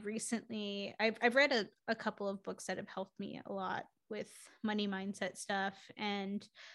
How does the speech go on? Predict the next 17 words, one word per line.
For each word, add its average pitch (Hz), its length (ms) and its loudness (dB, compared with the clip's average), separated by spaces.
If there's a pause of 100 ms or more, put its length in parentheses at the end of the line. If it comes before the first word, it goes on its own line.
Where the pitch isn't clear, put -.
(260)
most 269 400 8
recently, 220 680 2
I 202 240 2 (100)
finished 202 480 -4
We 202 60 0
Should 208 200 -4
All 190 120 0
Be 196 360 -4
Millionaires 202 500 -2
by 196 80 -4
Rachel 190 340 -4
Rodgers. 254 540 -4 (400)
Um, 202 480 0 (760)
I'm 233 140 8
a 247 60 8
big 254 220 6
fan, 214 640 2